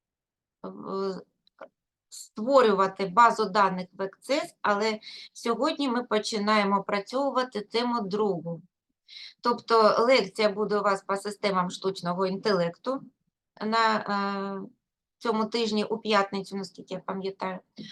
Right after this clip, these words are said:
А сьогодні ми будемо заповнюва-, заповнювати та зв'язувати правильно таблиці, які с-, структуру яких створили минулого разу у Microsoft Access. Тобто,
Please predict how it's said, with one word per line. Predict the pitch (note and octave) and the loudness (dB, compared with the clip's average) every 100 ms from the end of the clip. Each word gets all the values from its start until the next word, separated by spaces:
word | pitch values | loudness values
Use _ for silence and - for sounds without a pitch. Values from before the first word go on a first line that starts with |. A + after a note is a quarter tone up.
| - _ _ - | -18 _ _ 2
А | G3+ G3+ G#3 G3+ - | 6 8 8 6 2
сьогодні | - A3+ C4 E4+ C4+ | -4 0 0 2 0
ми | A#3+ A#3+ | 0 0
будемо | G#3+ A#3 A3 G#3+ | -2 0 2 2
заповнюва-, | G3+ G#3+ - B3+ A3+ G#3+ F#3+ G3 - | 2 0 2 0 0 -2 0 -4 -2
заповнювати | A#3 A#3 B3+ A3 G3+ G3+ | -2 0 0 2 0 0
та | G3+ G#3+ | 0 0
зв'язувати | G3 G#3+ A3+ G3 F3+ F#3+ F#3+ G3 F#3 F3+ - | 0 2 4 2 0 -4 -4 -4 -8 -10 -2
правильно | G#3+ G3+ F#3 F#3 F#3 | 4 4 4 -2 0
таблиці, | G#3 G3 G3+ F#3+ - F3+ - - - _ | 0 2 2 0 0 -8 -10 -20 -20 _
які | - G#3+ A3+ | -2 -2 2
с-, | G#3+ F#3 - _ - | 2 0 -14 _ -14
структуру | F#3+ - B3+ B3+ A#3+ | -10 0 0 2 4
яких | G#3+ A3 | 4 4
створили | G#3 G#3 A3+ A3 G3 | -4 0 2 4 4
минулого | G#3 G#3+ G3+ F#3 F#3 F#3+ F#3+ | 2 0 0 0 0 0 0
разу | F3 F3+ D4+ - | 0 0 -4 -6
у | |
Microsoft | A3 F#3 F3+ G3 G3 B3 C4+ - | -2 -2 -2 -4 -2 -2 -2 -2
Access. | F3+ E3+ - - - _ _ _ _ - - - | -4 -4 -12 -20 -20 _ _ _ _ -20 -8 2
Тобто, | B3+ - A#3 A#3 | 2 2 2 2